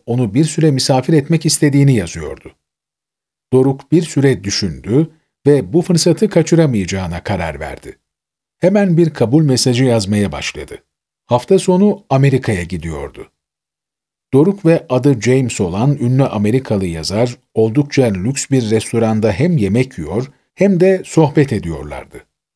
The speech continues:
"Hikayelerinde müzikten ilham alıyor musun?"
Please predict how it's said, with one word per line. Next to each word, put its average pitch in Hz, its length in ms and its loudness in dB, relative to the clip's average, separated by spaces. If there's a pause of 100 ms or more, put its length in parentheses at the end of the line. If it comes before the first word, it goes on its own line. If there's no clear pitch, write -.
(460)
"Hikayelerinde 131 840 2
müzikten 151 440 4
ilham 151 320 4
alıyor 90 300 -2
musun?" - 340 -14